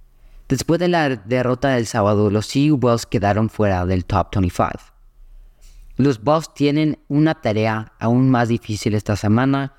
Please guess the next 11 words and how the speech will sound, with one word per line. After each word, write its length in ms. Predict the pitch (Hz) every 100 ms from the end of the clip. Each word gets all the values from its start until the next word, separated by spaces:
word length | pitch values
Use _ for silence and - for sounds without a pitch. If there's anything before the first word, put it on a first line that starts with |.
| _ _
cuando 300 | - 147 143
regresan 580 | 147 147 131 139 143 143
a 80 | 143
casa 380 | - 113 123 -
para 220 | 110 107
recibir 340 | 104 - 107 113
a 60 |
los 180 | 113 104
Trojans 600 | - 117 113 113 110 - -
número 380 | 123 107 101 113
ocho 420 | 139 - 131